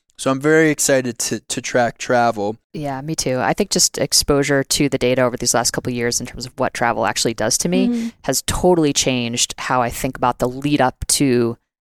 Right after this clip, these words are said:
Speaker 2: the travel. You know, we call it, like, the prehab, you know, drinking way more water than you need, you know, really trying to stabilize, you know, your sleep wake time and, and just trying to check all the boxes in the lead up, even though you're not gonna, it's not gonna be ideal, that red eye,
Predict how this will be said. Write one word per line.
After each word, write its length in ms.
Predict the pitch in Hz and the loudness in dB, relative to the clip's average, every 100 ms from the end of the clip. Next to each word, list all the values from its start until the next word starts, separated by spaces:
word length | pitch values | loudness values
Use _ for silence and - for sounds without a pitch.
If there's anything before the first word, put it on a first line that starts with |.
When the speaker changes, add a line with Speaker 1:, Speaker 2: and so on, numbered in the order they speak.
| - | -6
Speaker 2:
the 80 | - | 0
travel. 500 | 113 104 - - - _ - | 2 2 0 -2 -6 _ -6
You 80 | 127 | -4
know, 60 | |
we 80 | 117 | -2
call 220 | - 123 | 2 2
it, 20 | 101 | 2
like, 120 | - | -2
the 80 | 139 | -4
prehab, 600 | - 120 - - 90 151 | -2 -2 -2 -2 -4 -2
you 100 | 131 | -2
know, 140 | 127 - | -2 -4
drinking 360 | - 143 131 131 | -2 -2 -2 -2
way 160 | 127 123 | -2 -2
more 220 | 120 117 | -2 0
water 240 | 113 123 | -2 -2
than 160 | 113 113 | -4 -4
you 80 | 113 | -4
need, 360 | 117 82 62 | -6 -6 -8
you 60 | 131 | -10
know, 120 | 113 | -10
really 280 | 131 147 143 | -2 0 0
trying 260 | - 135 123 | 0 -2 -2
to 80 | |
stabilize, 680 | - - 113 117 117 120 120 - - _ _ | -2 -2 0 0 0 0 -2 -4 -12 _ _
you 60 | 131 | -6
know, 80 | 117 | -6
your 160 | 117 | -4
sleep 260 | 120 139 117 | -2 -2 -2
wake 220 | 110 107 | -4 -4
time 340 | - 110 110 113 | -6 -6 -4 -6
and, 200 | 110 107 - | -8 -8 -8
and 300 | 113 113 _ - | -10 -12 _ -2
just 240 | 170 - | 0 2
trying 200 | - 165 | 2 2
to 80 | 139 | 2
check 240 | - 127 | 2 2
all 120 | 131 123 | 2 2
the 80 | |
boxes 480 | 120 113 123 - 120 | 2 0 0 0 0
in 100 | 123 | -2
the 80 | 117 | -4
lead 160 | 117 113 | -4 0
up, 260 | 113 - - | -2 -2 -4
even 260 | - 156 147 | 0 2 4
though 100 | 135 | 4
you're 160 | 135 135 | 4 2
not 220 | 127 - | 0 0
gonna, 260 | 131 120 - _ | -4 -4 -6 _
it's 180 | 143 - | -6 0
not 200 | 165 160 | 2 2
gonna 120 | 147 | 0
be 160 | 131 127 | 0 0
ideal, 360 | 120 120 120 | -2 -2 -2
that 200 | 117 120 | 0 -2
red 120 | 117 117 | -2 0
eye, 260 | 117 117 | 0 -2